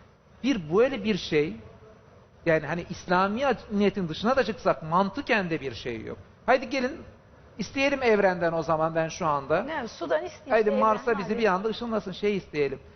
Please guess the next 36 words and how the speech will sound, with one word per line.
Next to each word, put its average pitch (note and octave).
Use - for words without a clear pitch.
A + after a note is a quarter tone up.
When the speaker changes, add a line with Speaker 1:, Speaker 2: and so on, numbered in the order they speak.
Speaker 1:
Yani E3+
evrenin, F3
eee, D3
bize E3+
verebileceği F3+
nedir? E3+
Ne, E3
yani D3
nasıl F#3+
bir F3+
şey D3+
vaat A#2
ediyor? A#3
Speaker 2:
Evrenin D#4
ruhu C4+
falan A3+
Speaker 1:
Ha, B3
Speaker 2:
öyle A#3
Speaker 1:
yok. E3+
Speaker 2:
kitaplar A#3
Speaker 1:
Ha, F3
bir E3+
Speaker 2:
çıktı. G#3
Speaker 1:
de B3+
bir A3
yerde A3+
evren A3
bize G#3
bir F3+
şeyler G#3+
vereceğini G3+
vaat F3+
mı F#3
etmiş? B2
Ne C#3+
etmiş? -